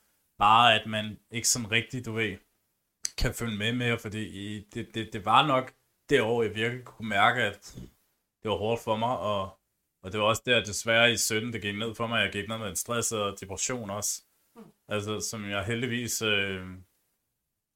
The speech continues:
Speaker 1: kæmpede mig hårdt ud af, og selvom det virkelig tog lang tid, det tog mig nærmest et år for at være helt på badutterne igen, for at være mig selv igen, ikke? Og bagefter fandt jeg så mit livs kærlighed også, ikke? Altså, så det,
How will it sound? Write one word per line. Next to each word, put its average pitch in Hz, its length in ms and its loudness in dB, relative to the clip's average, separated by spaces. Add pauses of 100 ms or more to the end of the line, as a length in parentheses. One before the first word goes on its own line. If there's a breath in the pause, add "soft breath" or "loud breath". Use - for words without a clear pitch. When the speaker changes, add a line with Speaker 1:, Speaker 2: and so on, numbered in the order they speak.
(300)
Speaker 1:
kæmpede 110 260 -6
mig 104 100 0
hårdt 127 360 2
ud 127 160 -2
af, 110 260 0
og 92 60 -8
selvom 117 340 -4
det 104 120 -6 (100)
virkelig 120 340 -6
tog 104 220 -8
lang 113 260 0
tid, 127 200 -6 (180)
det 104 100 -10
tog 113 220 -4
mig 107 120 -4
nærmest 101 320 0
et - 180 -20
år 110 180 -4
for 107 260 0
at 101 60 0
være 90 340 -4
helt 107 300 -4 (420)
på 107 80 -8
badutterne 107 640 -6
igen, 104 340 -6
for 104 180 -2
at 104 60 -4
være 95 180 0
mig 90 100 -6
selv 110 240 -2
igen, 101 260 -4
ikke? 113 220 -4
Og 92 260 -4 (520)
bagefter 107 420 4
fandt 107 200 -4
jeg 104 100 -4
så 107 100 -4
mit 104 140 -8
livs 110 240 -6
kærlighed 104 400 0
også, 107 260 -4
ikke? 139 140 -10
Altså, 98 220 -8
så 104 240 -6
det, 107 340 -2